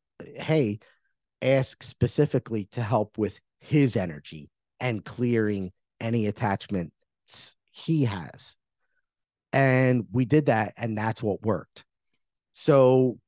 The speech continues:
we cleared the house, we cleared the, the father's energy and, and, and his attachments,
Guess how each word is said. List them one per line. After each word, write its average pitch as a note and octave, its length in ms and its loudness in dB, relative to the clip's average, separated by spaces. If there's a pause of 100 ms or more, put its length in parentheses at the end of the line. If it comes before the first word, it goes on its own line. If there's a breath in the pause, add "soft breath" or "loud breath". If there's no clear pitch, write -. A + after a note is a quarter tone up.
(200)
we B2+ 160 -4
cleared D3 340 2
the B2+ 60 2
house, C3+ 600 2 (200)
we A#2 180 -6
cleared C#3 520 2
the, A#2 400 4
the A#2 80 -6
father's C#3 500 2
energy A2+ 540 -2 (260)
and, A#2 300 -6
and, A#2+ 300 -2
and A2+ 240 -4
his C#3 180 4
attachments, C#3 680 -2